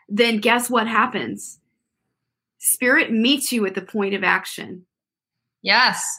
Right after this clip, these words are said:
Speaker 1: So when you say, "I'm serious, Spirit, I'm ready," then guess what starts to happen? All the little pieces will start to come forward as a, a, a journey and a quest for you to go on, to discover yourself, to discover the truth.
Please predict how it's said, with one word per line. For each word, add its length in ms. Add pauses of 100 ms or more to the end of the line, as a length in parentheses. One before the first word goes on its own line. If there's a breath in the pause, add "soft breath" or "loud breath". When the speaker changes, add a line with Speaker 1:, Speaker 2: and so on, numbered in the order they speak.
(160)
Speaker 1:
So 140
when 200
you 140
say, 760 (800 soft breath)
"I'm 240
serious, 680
Spirit, 540
I'm 260
ready," 560 (560)
then 260
guess 260
what 160
starts 280
to 60
happen? 500
All 460
the 80
little 320
pieces 560
will 80
start 220
to 80
come 220
forward 520 (140)
as 280 (140)
a, 280 (260)
a, 160 (140)
a 100
journey 480
and 100
a 60
quest 640 (280 loud breath)
for 100
you 280
to 80
go 300
on, 300 (220 loud breath)
to 100
discover 640
yourself, 600
to 100
discover 500
the 120
truth. 340